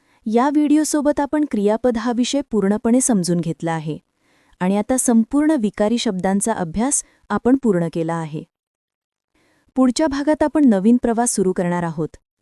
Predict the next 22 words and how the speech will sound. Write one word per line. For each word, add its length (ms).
तो 100
म्हणजे 440
अविकारी 520
शब्दांचा 560
प्रकार. 420
हा 180
व्हिडिओ 360
आवडला 400
असेल 360
तर 100
लाईक 340
करा, 260
शेअर 400
करा 240
आणि 180
पुढचे 380
व्हिडिओ 240
पाहण्यासाठी 720
मी 220
मराठी 360
चॅनलला 440
सबस्क्राईब 480